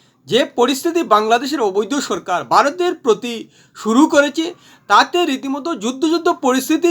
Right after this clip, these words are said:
তৈরি হয়ে গেছে। অথচ ভারতের সঙ্গে বাংলাদেশের সবথেকে ভালো সম্পর্ক ছিল পৃথিবীর মধ্যে, কিন্তু এখন বোধ হয় সবথেকে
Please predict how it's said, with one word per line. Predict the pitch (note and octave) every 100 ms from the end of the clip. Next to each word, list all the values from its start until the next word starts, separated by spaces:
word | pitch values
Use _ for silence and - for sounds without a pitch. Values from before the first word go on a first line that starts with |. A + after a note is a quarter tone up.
| -
তৈরি | A#3 B3+
হয়ে | C4 B3+ A3
গেছে। | - C#3 - _ _ -
অথচ | F#3 C4 E4 F4+ F#4 F4 _ _ _
ভারতের | F3+ B3 E4 F4+
সঙ্গে | D#4 D4 C#4+
বাংলাদেশের | - A#3 B3+ D#4 D#4 D#4+ -
সবথেকে | B3 - - F4 F4 F#4 F#4+ _ -
ভালো | G3+ D4 E4+ F4 -
সম্পর্ক | B3+ A3+ A3 D#4+ F4 C#4
ছিল | D4 C#4+ B3 - _ _
পৃথিবীর | C4 C4+ E4+ D#4+
মধ্যে, | C4+ A3+ F3+ C3+ _ _ _ _ -
কিন্তু | B3 C4+ E4 C4+
এখন | - E4+ F#4+ - _ _ _
বোধ | F3 F4+ E4+ C#4
হয় | G3 E3+ - _ _
সবথেকে | - D#4+ - - F4+